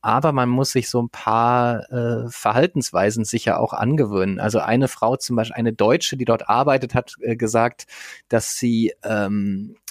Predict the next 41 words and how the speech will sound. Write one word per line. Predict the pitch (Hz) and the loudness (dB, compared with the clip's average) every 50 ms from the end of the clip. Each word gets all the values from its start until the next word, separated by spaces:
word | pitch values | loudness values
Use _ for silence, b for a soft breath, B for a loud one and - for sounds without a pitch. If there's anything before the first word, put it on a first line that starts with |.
| - | -4
in | - 120 120 | 0 2 4
der | 113 113 | 4 2
Shopping | - - 180 - - 151 139 127 | 2 0 -2 0 0 0 2 4
Mall | 123 113 113 120 113 - | 4 4 4 4 2 2
am | 117 120 120 | -2 -2 -2
Aufzug, | - - 120 139 160 - - - - - 107 98 - - - | 0 2 2 2 0 -2 -6 -4 0 2 2 2 0 -4 -6
äh, | - 110 120 117 117 - - - - - - | -2 -2 0 0 0 -2 -2 -4 -12 -16 -10
wirklich | - 131 127 123 139 123 | -4 -4 -2 -2 -2 0
dazugelernt | - - - - - 160 143 123 120 104 101 92 95 98 107 - | 0 0 0 2 0 0 4 4 4 4 4 2 2 0 2 0
hat. | - - 80 - - - - | 0 -2 -2 -6 -8 -2 2
Da, | 117 104 107 107 | 4 4 4 2
äh, | 90 - - 131 127 | 0 -2 -4 -4 -4
wird | 123 117 127 139 - | -4 0 0 2 2
sie | - - - 139 135 131 107 | 2 0 0 2 0 0 -2
immer | - - 135 147 165 160 160 156 - - - _ _ _ | -2 -2 -2 0 2 2 0 0 -2 -6 -10 _ _ _
vorgelassen | - - - 135 135 160 185 196 180 180 165 175 - - 208 202 | -10 -2 2 2 4 4 4 4 4 6 4 4 2 0 -4 -4
von | 196 - - 143 135 | -4 -2 -2 0 2
den | 123 120 110 | 2 2 2
Männern, | 107 123 143 170 180 180 | 2 2 2 2 0 0
die | - 165 | 0 0
da | 156 - | 0 0
anstehen. | - 165 185 - - - 175 170 180 196 208 | 0 0 -2 -2 -2 0 2 2 2 2 0
Äh, | 214 - - 127 | -2 -2 -2 -2
sie | - 123 | -2 -2
bitten | 123 - 127 - 143 | -2 -2 -2 -2 -2
sie | 120 - 117 | -2 0 0
nach | 107 104 - | 0 0 -2
vorne | - - 143 170 180 180 160 | 0 0 2 2 2 0 0
und | 135 127 - | 0 -2 -4
sie | - 120 | -4 -4
kann | - 123 117 | -2 0 2
als | 110 107 - | 2 2 2
Erste | - 110 117 117 - 117 | 2 0 0 2 2 0
in | 117 | 0
den | - | 2
Aufzug. | - 110 117 - - - 92 - | 2 2 0 0 -4 -6 -4 -4
Also | - 101 104 101 | -2 -2 -2 0
sehr | 104 107 117 139 | 4 4 4 4
respektvoll | 127 113 - - - - - - - - 156 | 4 0 0 -2 -4 -4 -4 -4 0 2 2
alles. | 151 147 165 196 190 - B B B B B B B B B B B B - | 4 4 2 2 0 -2 B B B B B B B B B B B B -4
Ähm, | - 127 127 123 127 127 123 - - | 0 2 4 4 4 4 2 0 -4